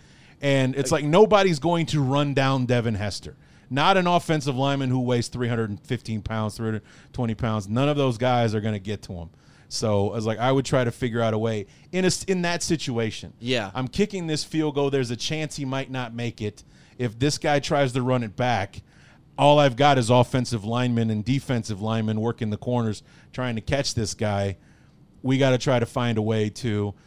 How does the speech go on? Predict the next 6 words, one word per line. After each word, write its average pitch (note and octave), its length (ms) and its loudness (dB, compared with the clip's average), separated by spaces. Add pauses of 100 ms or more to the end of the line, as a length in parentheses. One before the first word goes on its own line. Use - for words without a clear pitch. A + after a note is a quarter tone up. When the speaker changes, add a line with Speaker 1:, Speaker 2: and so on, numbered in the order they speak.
(260)
Speaker 1:
get B2+ 260 -2
maybe B2 260 2
some A2 220 -2
linebackers C3+ 920 2
<laughs> D3+ 40 4
or, C3 160 2